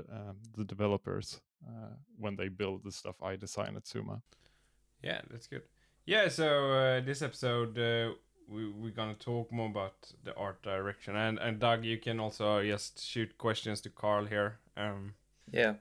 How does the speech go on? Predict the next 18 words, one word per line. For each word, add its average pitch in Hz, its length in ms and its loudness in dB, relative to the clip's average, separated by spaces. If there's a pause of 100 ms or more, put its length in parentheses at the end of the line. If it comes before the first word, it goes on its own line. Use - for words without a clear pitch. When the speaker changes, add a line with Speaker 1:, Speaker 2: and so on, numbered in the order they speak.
(140)
Speaker 3:
absolutely. 113 440 -2 (580)
Speaker 2:
But, 117 340 2 (160)
uh, 120 440 4 (300)
first, 156 380 4
first 196 240 0
of 175 60 0
all, 139 140 4
like, 123 220 2 (440)
uh, 135 120 6 (160)
when 156 200 8
you 196 160 4
do 151 380 4 (340)
a, 120 560 6
um, 110 320 4 (540)
a 117 120 4
work 113 420 4
for 107 300 2
w-, 104 180 0